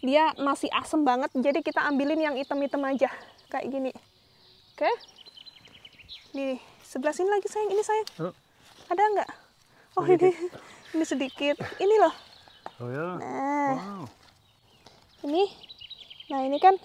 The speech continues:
Speaker 1: ini udah hitam banget kan? Tuh.
Speaker 2: Coba.
Speaker 1: Bentar, sebentar. Kita ambilin yang hitam-hitam nih,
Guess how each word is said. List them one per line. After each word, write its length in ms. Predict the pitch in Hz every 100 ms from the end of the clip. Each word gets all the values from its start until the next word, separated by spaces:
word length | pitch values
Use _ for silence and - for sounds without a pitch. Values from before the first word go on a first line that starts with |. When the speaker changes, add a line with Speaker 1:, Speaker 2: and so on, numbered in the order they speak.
| -
Speaker 1:
ini 240 | 302 370
udah 240 | 320 277 285
hitam 240 | 294 320
banget 320 | 277 294 -
kan? 120 | 415 415 - _ _ _ _ _ _ _ _ _ _
Tuh. 320 | 294 262 247 -
Speaker 2:
Coba. 240 | 143 185 180 _ _ _ _ _ _ -
Speaker 1:
Bentar, 680 | 269 269 254 262 294 294
sebentar. 520 | 277 247 254 269 269 269 - - - - - - -
Kita 200 | - -
ambilin 380 | 294 277 277 277
yang 180 | 277 269 269 - - - - - - - -
hitam-hitam 720 | 403 - 359 311 269 247 254
nih, 200 | 262 294